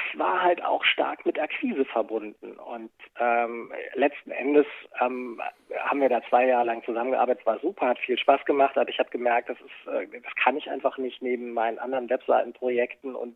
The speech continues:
Dozententätigkeit im Kino und Speaker und so weiter. Das wäre dann noch unfair meinem Partner gegenüber gewesen. Und dann haben wir uns halt getrennt und ich hab's,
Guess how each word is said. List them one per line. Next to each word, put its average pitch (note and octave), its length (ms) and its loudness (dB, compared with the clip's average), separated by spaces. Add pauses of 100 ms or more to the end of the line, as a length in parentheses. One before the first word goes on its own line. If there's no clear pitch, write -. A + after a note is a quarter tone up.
(160)
Dozententätigkeit A#2+ 1040 -4
im B2 80 -10
Kino B2+ 240 -4
und A2+ 100 -6
Speaker A#2+ 380 0
und A#2+ 80 -6
so A#2+ 100 -2
weiter. A#2+ 220 2
Das - 100 -6
wäre B2 100 2
dann A2+ 120 -2
noch A2 120 -6
unfair - 300 -2
meinem - 180 -6
Partner B2 340 0
gegenüber A#2+ 420 -2
gewesen. A#2 360 -4 (760)
Und A2+ 100 -8
dann G#2 140 -2
haben A2+ 100 -2
wir G#2+ 80 0
uns G2+ 160 -6
halt G2+ 180 -2
getrennt A#2+ 380 -2
und A#2 120 -2
ich - 80 -12
hab's, - 140 -2